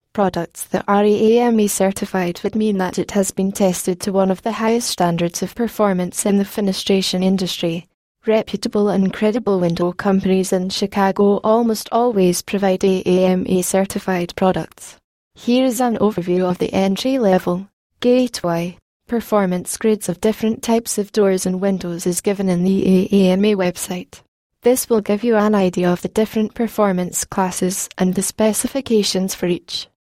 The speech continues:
Fifteen P S F, seven hundred and twenty pa, for R class, commonly used in one and two family dwellings. Twenty-five P S F, one thousand two hundred pa,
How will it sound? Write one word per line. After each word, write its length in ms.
Fifteen 640
P 200
S 220
F, 380
seven 400
hundred 420
and 140
twenty 440
pa, 360
for 260
R 200
class, 400
commonly 460
used 320
in 200
one 360
and 160
two 220
family 480
dwellings. 680
Twenty-five 840
P 160
S 240
F, 420
one 220
thousand 500
two 200
hundred 460
pa, 320